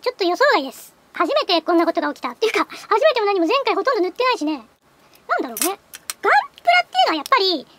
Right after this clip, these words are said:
あれですよ。ガンダムは、原作、アニメを見てるわけですよ。私は全部、全シリーズ見てるわけですよ。あの、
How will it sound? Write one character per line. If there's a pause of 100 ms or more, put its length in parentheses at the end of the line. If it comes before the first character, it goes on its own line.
(320)
あ
れ
で
す
よ。
ガ
ン
ダ
ム
は、
原
作、 (240)
ア
ニ
メ
を
見
て
る
わ
け
で
す
よ。
私
は
全
部、
全
シ
リ
ー
ズ
見
て
る
わ
け
で
す
よ。 (420)
あ (100)
の、